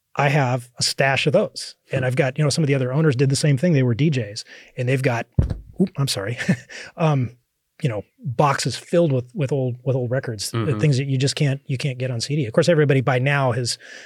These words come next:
Speaker 1: has transcoded them to, you know, native digital format, so you can, you can access them anytime, access them anytime. But, uh, yeah, it, there, there is an element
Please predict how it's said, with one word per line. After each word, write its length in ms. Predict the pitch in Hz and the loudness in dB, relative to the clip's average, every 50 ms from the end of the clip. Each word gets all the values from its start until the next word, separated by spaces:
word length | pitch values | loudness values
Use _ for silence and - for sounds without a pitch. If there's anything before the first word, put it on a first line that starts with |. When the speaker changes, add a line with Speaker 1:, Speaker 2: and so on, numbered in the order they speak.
| - - - - | -20 -20 -12 -6
Speaker 1:
has 160 | - 135 123 | -2 -2 0
transcoded 500 | - - 170 139 113 - - 165 147 143 | 0 0 0 0 0 2 2 2 2 2
them 200 | 127 135 127 127 | 2 0 -2 -2
to, 460 | 120 - - 147 127 123 120 117 117 113 - - _ _ | -2 0 0 2 2 2 2 0 0 -2 -4 -10 _ _
you 300 | 262 233 - 190 170 139 | -20 -12 -4 -2 0 0
know, 80 | 123 127 | 0 0
native 280 | 135 156 156 139 127 117 | 2 2 2 2 2 0
digital 260 | 139 120 131 123 117 | 0 -2 -2 -2 -2
format, 420 | - - 175 160 147 135 127 127 | -2 0 2 2 2 0 -2 -4
so 100 | - - | -4 -4
you 120 | 135 127 120 | -2 -2 -2
can, 340 | - 135 117 117 120 123 - - - - _ _ _ _ | -2 -2 -2 -4 -6 -8 -12 -20 -20 -20 _ _ _ _
you 120 | - 135 | -4 -2
can 260 | 117 135 120 117 113 127 - | -2 -2 -2 -2 -4 -6 -8
access 280 | 147 - - 151 - | -4 0 0 2 2
them 100 | - 151 | 2 0
anytime, 380 | 127 123 123 120 - 165 151 147 | 0 0 0 0 0 0 0 0
access 300 | 143 151 143 - 151 123 | 0 0 0 0 0 -2
them 80 | - 123 | -2 -4
anytime. 480 | 113 110 110 - 160 160 139 120 117 120 - - - - - - - _ _ - | -6 -6 -6 -4 -2 -2 -2 -2 -4 -6 -10 -16 -20 -20 -20 -20 -20 _ _ -2
But, 300 | 135 120 120 - - 147 | -2 -2 -2 -2 -2 -2
uh, 260 | 127 113 113 113 120 117 - _ _ _ - | -2 -2 -4 -6 -8 -8 -10 _ _ _ 0
yeah, 180 | 165 151 143 | 2 2 2
it, 280 | 127 135 143 143 - 196 | 2 2 0 0 2 4
there, 180 | 180 180 180 175 | 4 4 4 4
there 160 | - 175 175 175 | 4 2 4 4
is 160 | 175 190 185 | 4 4 4
an 80 | 190 | 4
element 440 | 190 170 175 180 175 170 165 170 160 | 4 4 4 4 4 4 2 2 -2